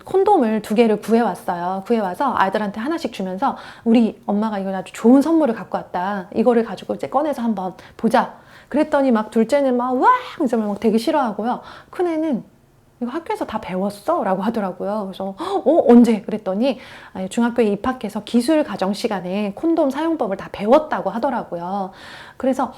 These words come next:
배웠는데 엄마한테 얘기하기 쑥스러워서 말하지 않고 있었는데, 엄마가 먼저 콘돔을 꺼내니까 배운 얘기를 하게 되는 거고,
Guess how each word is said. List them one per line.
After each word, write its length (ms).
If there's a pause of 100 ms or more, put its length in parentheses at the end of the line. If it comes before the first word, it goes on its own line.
(420)
배웠는데 960
엄마한테 580
얘기하기 400
쑥스러워서 480
말하지 380
않고 340
있었는데, 440
엄마가 340
먼저 240
콘돔을 380
꺼내니까 600 (180)
배운 300
얘기를 300
하게 280
되는 260
거고, 320